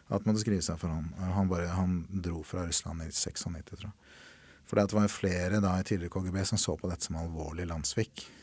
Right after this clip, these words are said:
Og det er et eller annet som skjer der på slutten. Altså, da Jeltsin blir dysfunksjonell, da, ikke sant, så er det et eller annet som, som, som skjer. Men jeg regner jo med at de da prøvde å samle dette nettverket igjen.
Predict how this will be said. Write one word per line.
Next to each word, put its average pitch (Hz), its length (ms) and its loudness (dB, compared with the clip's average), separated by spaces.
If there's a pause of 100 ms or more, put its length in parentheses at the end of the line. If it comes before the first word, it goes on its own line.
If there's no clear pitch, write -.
(200)
Og 98 100 -2
det 101 60 4
er 98 100 0
et - 120 -8
eller 87 180 -4
annet - 140 -4
som 87 200 -2
skjer 80 440 -2
der 78 280 -4 (560)
på 104 120 0
slutten. 85 420 -4
Altså, 92 220 -2
da 87 120 0
Jeltsin 82 400 -2
blir 90 160 -2
dysfunksjonell, 92 720 -2
da, 82 120 -6
ikke - 160 -8
sant, 95 180 -6
så 92 100 -6
er 80 160 -6
det 73 80 -8
et - 160 -14
eller 87 140 -4
annet - 220 -8
som, 85 200 -6 (1080)
som, 90 240 0
som 95 160 -2
skjer. 92 240 0
Men 98 140 6
jeg 104 100 6
regner 92 200 6
jo 104 80 8
med 85 120 2
at 82 160 -4
de 87 80 -2
da 85 120 -4
prøvde 82 240 -6
å 82 80 -6
samle 78 640 0 (420)
dette - 240 -8
nettverket 87 460 -6
igjen. 101 160 -4